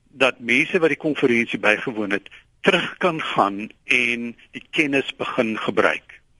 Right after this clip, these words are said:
Dat dit ten minste oor die periode van 'n jaar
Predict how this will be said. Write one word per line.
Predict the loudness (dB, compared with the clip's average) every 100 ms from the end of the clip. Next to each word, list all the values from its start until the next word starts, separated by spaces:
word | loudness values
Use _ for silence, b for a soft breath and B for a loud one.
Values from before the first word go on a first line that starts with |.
| _ b b b b 0
Dat | 2 2
dit | 0 0 -4 _
ten | -8 -4
minste | -4 0 2 2
oor | 4 4
die | 4 -2
periode | 0 2 4 4 4
van | 0 0
'n | 2
jaar | 4 6 6 2 -2